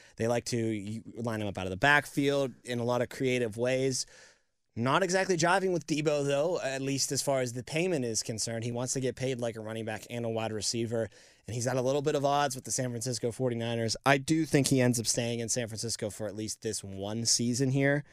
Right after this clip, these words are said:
And, and again, Deebo Samuel, uh, you know, he had a thousand four hundred five yards. He had seventy-seven catches on a hundred twenty-one targets. He had six touchdowns, and obviously what he does in the ground game is, is phenomenal.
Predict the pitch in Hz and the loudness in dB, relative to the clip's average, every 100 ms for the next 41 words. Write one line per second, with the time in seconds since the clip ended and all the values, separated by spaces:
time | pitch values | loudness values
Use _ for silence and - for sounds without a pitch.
0 | - - - _ _ - 151 - 160 151 | -20 -20 -20 _ _ -2 0 2 2 4
1 | 185 113 196 240 294 - 202 190 147 135 | 2 0 -4 -2 0 2 4 4 4 4
2 | 123 107 _ 117 - 147 147 139 127 - | 4 0 _ -10 -2 2 4 4 2 -4
3 | _ _ _ _ _ _ 135 190 233 180 | _ _ _ _ _ _ 2 4 4 4
4 | 170 165 160 160 147 139 - 127 117 117 | 4 4 4 4 6 4 4 4 4 2
5 | 117 110 131 - 143 143 135 135 120 110 | 2 2 0 2 2 2 2 2 0 0
6 | 117 104 113 101 104 101 113 104 98 107 | 0 0 -2 -2 -4 -2 -2 -2 -2 -2
7 | 101 98 104 101 95 98 - 104 110 95 | -2 -4 -4 -4 -4 -4 -4 -2 -2 0
8 | 120 - - 98 - 98 92 95 101 104 | 0 0 -2 -4 -4 -4 -4 -4 -4 -2
9 | 101 107 104 104 98 95 90 95 98 98 | -2 -2 -2 -2 -4 -6 -6 -6 -6 -6
10 | 95 92 90 - - - - - 135 - | -6 -6 -8 -10 -18 -20 -14 -2 0 2
11 | 117 110 117 123 131 131 | 0 0 0 2 0 0